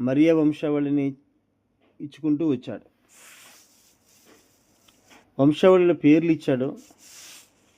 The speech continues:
తద్వారా క్రీస్తు చరిత్రలో ఉన్నాడనే రుజువు మనకు తెలుస్తుంది. ఎంత అద్భుతమైనటువంటి వంశావళి. అలాగే దేవుని అద్భుతమైన కృప కూడా కనిపిస్తది మనకి.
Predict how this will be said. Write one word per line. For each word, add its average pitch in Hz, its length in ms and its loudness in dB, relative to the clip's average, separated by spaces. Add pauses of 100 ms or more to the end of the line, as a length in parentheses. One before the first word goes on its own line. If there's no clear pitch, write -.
(220)
తద్వారా 135 600 6
క్రీస్తు 160 580 -2
చరిత్రలో 156 340 0
ఉన్నాడనే 139 480 2
రుజువు 135 320 -4
మనకు 143 220 -2
తెలుస్తుంది. 127 600 -12 (1600)
ఎంత 135 160 -8
అద్భుతమైనటువంటి 143 680 -2
వంశావళి. 120 680 -8 (1600)
అలాగే 151 320 0 (1600)
దేవుని 175 340 4
అద్భుతమైన 175 440 -4 (120)
కృప 151 200 -6 (100)
కూడా 208 200 -2
కనిపిస్తది 151 520 -6
మనకి. 110 260 -10